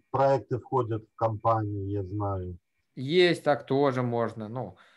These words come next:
Speaker 2: ну, давайте так, смотрите. А, П В Т это свободная экономическая зона, которая освобождает от всех налогов, включая зарплаты.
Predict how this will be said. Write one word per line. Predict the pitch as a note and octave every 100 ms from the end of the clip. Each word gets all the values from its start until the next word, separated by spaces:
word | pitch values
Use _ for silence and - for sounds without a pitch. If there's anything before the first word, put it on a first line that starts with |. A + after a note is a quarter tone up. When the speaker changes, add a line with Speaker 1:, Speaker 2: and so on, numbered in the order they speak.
| _ _ -
Speaker 2:
ну, | D#3+ F3 A3 G#3
давайте | F#3 G#3+ G#3
так, | F3 E3+ -
смотрите. | - E3+ F3 E3+ B2+ - - - - _
А, | D3 C3 B2+ A#2+ C3 - _ _ _ _
П | F3+
В | F#3+ G3+
Т | A#3+ D4+ D#4 - _ -
это | A3+ G#3+
свободная | F#3 E3 F#3+ E3+ E3
экономическая | D#3+ E3 C#3 - D3
зона, | A3+ C4
которая | E3+ F3 D#3+
освобождает | D3+ C3+ D3+ D3+ A3+ A3+ - _ _ _
от | F3 F3
всех | - - F3+ G#3 B3 D3+
налогов, | C3 A#2+ B2+ G#3+ G3+ -
включая | A#2+ A#2 D#3+ D#3+
зарплаты. | B2+ B2+ B2 A2+ F#2+ -